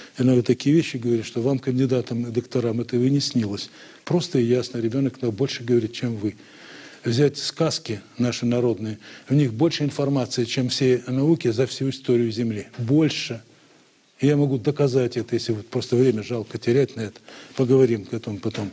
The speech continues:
В каждой практически сказке есть обязательно элемент духовности, который на совершенно ином уровне объясняет человеку,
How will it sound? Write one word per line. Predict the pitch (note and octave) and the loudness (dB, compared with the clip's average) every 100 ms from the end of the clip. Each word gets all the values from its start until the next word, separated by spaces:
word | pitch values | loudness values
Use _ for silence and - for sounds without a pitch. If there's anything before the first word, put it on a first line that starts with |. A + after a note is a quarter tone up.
| - - - - - - _ _ _ _ - | -10 -20 -20 -20 -20 -20 _ _ _ _ -6
В | B2+ - | -6 -2
каждой | D3 B2+ B2 | 0 2 0
практически | A#2+ B2 - G#2 - | -2 -4 -4 -4 -4
сказке | - - D#3 - G#2+ - - - - - - | -2 0 0 -2 -6 -8 -14 -16 -16 -8 -2
есть | B2+ - | -2 -2
обязательно | A#2 B2 D3 C#3+ B2+ - | -2 0 0 -2 -6 -4
элемент | C3 C#3 C3+ B2+ A2+ - - - | 0 2 2 0 -4 -14 -20 -12
духовности, | A#2+ A#2+ - D#3 D3 - A#2+ G2+ - - - | -6 -2 0 2 0 -2 -8 -10 -14 -20 -12
который | - C3 C#3+ C3 B2+ A#2+ - - | -4 0 2 2 2 0 -8 -2
на | C3+ | 0
совершенно | C3 C#3 - C#3+ C3 C#3 | 0 -2 0 0 0 0
ином | D3+ C#3 C3+ A#2+ - | 2 4 2 0 0
уровне | C#3 D#3+ D#3+ B2+ G#2+ - - - | 2 2 2 2 -2 -10 -18 -6
объясняет | - B2 B2+ - C3+ C3 | -2 -2 -2 0 2 2
человеку, | C3 C3 B2+ B2 A#2+ A#2+ | 0 2 4 4 2 -8